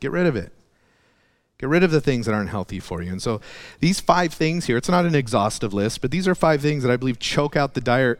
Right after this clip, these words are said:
desire for healthy spiritual nourishment. The first thing he says there is malice.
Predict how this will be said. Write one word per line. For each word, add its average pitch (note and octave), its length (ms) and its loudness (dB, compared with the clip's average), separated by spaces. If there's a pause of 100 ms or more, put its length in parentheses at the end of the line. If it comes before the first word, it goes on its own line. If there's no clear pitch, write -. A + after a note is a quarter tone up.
(120)
desire C3 520 2
for G#2+ 180 -6
healthy B2+ 440 -2 (220)
spiritual A2 580 -2
nourishment. D3+ 480 0
The A2 80 0
first C#3+ 240 2
thing D3 140 2
he C#3 80 0
says B2 200 2
there C#3 120 4
is D3 100 2
malice. C#3 720 -2